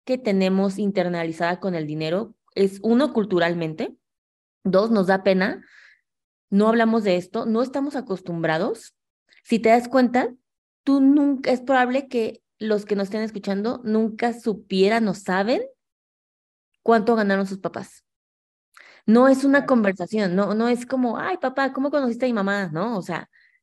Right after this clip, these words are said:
Speaker 2: <laughs>
Speaker 1: se habla de todo, menos de eso. Y probablemente, tal vez, en una familia donde el dinero esté muy presente, haya este, esta idea de,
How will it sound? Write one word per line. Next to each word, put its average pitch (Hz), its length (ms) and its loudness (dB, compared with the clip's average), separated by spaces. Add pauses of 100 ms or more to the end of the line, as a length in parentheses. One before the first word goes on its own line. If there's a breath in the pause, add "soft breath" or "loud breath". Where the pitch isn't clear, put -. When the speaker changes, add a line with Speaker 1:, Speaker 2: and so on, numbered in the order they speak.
(140)
Speaker 2:
<laughs> 196 320 -4
Speaker 1:
se 233 40 4
habla 247 240 2
de 220 100 2
todo, 220 520 0 (200)
menos 196 440 2
de 165 140 -2
eso. 220 340 -8 (680)
Y 220 460 -2 (140)
probablemente, 262 760 2
tal 240 240 0
vez, 226 200 0
en 220 80 -4
una 220 180 -4
familia 196 440 -2
donde 185 220 -2
el 165 60 -8
dinero 175 280 -4
esté 185 200 -4
muy 196 300 2
presente, 190 880 -4 (140)
haya 175 360 0
este, 175 540 -4 (460 soft breath)
esta 180 320 -2
idea 185 320 4
de, 175 460 -4